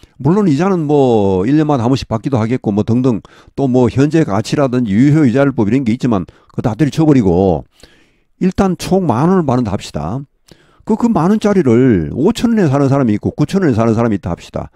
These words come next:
그럼 누가 이익을 많이 볼까요? 당연히 오천 원에 사는 사람이 이익을 많이 보겠죠. 그 사람은 오천 원을 버는 것이고 구천 원에 사는 사람은 천 원밖에 못 벌겠죠. 자, 이런 채권 수익률이 will also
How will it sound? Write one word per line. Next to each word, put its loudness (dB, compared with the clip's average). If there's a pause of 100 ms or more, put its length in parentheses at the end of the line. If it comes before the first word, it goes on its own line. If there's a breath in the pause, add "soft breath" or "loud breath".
그럼 -2
누가 0
이익을 0
많이 -2
볼까요? -6 (440 soft breath)
당연히 0
오천 0
원에 -2
사는 0
사람이 0
이익을 0
많이 -2
보겠죠. -2
그 0
사람은 0
오천 -2
원을 -2
버는 -2
것이고 -6 (300 loud breath)
구천 -4
원에 0
사는 0
사람은 -2
천 -4
원밖에 -8
못 -2
벌겠죠. -6 (600)
자, 2
이런 2
채권 0
수익률이 2
will 4
also 0